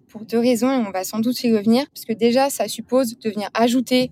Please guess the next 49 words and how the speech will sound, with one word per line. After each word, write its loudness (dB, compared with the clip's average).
beaucoup -2
de 0
briques 0
et -8
donc -2
on -6
a -4
tendance 0
à -2
avoir -2
une 0
roadmap 4
qui -8
est -6
longue 0
comme 2
le 4
bras. 0
Une -14
deuxième 2
raison, 0
c'est -6
que -8
ça -2
suppose -2
d'être -2
un, -12
dans -10
un -6
environnement 2
très -2
concurrentiel. -2
L'aspect -4
tout -2
en 4
un 2
signifie -8
qu'on -6
va -4
venir 2
se -10
mettre 0
face -2
à -2
des -6
concurrents -2
qui -12
ont -12
choisi, -2